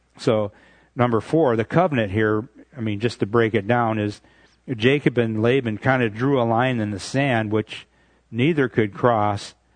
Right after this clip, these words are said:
to pursue the other one. So it's kinda like, "Hey, this is it here. I'm not gonna come after you, and you're not gonna come after me." Uh, then, then Jacob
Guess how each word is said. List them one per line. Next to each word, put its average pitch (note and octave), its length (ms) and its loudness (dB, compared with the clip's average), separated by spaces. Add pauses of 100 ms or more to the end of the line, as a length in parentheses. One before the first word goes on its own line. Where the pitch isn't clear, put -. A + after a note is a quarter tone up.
(300)
to A#2 140 0
pursue A#2 540 -2
the G#2 180 -2
other G2+ 200 -2
one. F#2+ 420 -8
So G#2 280 -2
it's - 220 -8
kinda G#2+ 220 2
like, G2+ 220 -2
"Hey, G2+ 240 -4 (300)
this G#2+ 180 -4
is A2 100 -4
it A2 140 2
here. G#2+ 260 0 (300)
I'm G#2+ 140 0
not A#2 160 2
gonna A2+ 160 0
come A#2 200 0
after A2 300 -2
you, C#3+ 420 -2 (400)
and G#2 180 -2
you're A#2+ 160 2
not A2+ 180 2
gonna G#2+ 180 0
come G#2+ 220 0
after G#2 340 -2
me." F#2+ 280 -8 (2250)
Uh, G2+ 300 -6 (640)
then, A#2+ 460 -2 (140)
then B2+ 300 0
Jacob B2+ 580 2